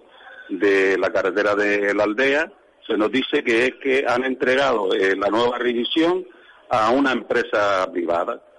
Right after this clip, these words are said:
con lo cual ya eso va a tardar más de seis meses. Luego también le hemos solicitado al gobierno de Canarias que, eh, puede licitar, mm, la carretera, como se hizo con el anillo insular de Tenerife y el,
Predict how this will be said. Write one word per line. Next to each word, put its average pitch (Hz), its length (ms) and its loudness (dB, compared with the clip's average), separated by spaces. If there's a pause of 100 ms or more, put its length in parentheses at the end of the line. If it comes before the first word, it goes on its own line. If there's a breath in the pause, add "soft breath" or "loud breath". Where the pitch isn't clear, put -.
(200)
con 101 120 0
lo 92 120 0
cual 101 200 0
ya 104 120 2
eso 104 180 -2
va 107 80 2
a 107 60 -2
tardar 110 380 0
más 92 220 -2
de 95 180 -2
seis 120 240 -4
meses. 175 420 -2 (420 loud breath)
Luego 117 280 2
también 117 340 0
le 113 80 0
hemos 107 160 -2
solicitado 113 460 -4
al 107 80 0
gobierno 98 240 -2
de 110 120 2
Canarias 117 460 -2
que, 101 260 0 (440 loud breath)
eh, 104 200 2
puede 135 420 0
licitar, 104 840 -4 (380 loud breath)
mm, 101 500 0
la 98 100 2
carretera, 101 540 0
como 92 240 -4
se - 140 -4
hizo 110 300 -2
con 117 360 2
el 98 120 0
anillo 113 340 -2
insular 110 460 -2
de 87 180 -4
Tenerife 95 640 -4 (380 loud breath)
y 127 460 -2
el, 90 640 0